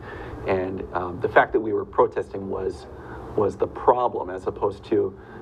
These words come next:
the issues that we were protesting about being the problem. So I wanted to, to flip the lens a little bit and to speak from, speak about the world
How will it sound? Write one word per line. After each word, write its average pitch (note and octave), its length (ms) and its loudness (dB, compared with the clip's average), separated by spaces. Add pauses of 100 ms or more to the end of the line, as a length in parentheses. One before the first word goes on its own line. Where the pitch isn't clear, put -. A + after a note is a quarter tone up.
(100)
the - 200 4
issues C#3+ 240 2
that G2 140 4
we G2+ 100 -2
were G2 80 -4
protesting F#2 500 -2
about G2 280 0
being F2+ 200 -6
the E2 100 -6
problem. - 560 -4 (300)
So - 100 8
I B2 40 12
wanted F#3 260 4
to, - 380 -10
to G#2 100 -4 (140)
flip - 160 6
the G#2 100 0
lens G2+ 300 -6
a G2 60 -6
little F#2+ 160 -2
bit - 360 -6
and F#3+ 340 -4 (500)
to G2+ 440 4 (380)
speak - 380 4
from, C3 500 0 (100)
speak - 260 2
about C3 280 4
the A#2 60 -2
world G#2 340 -2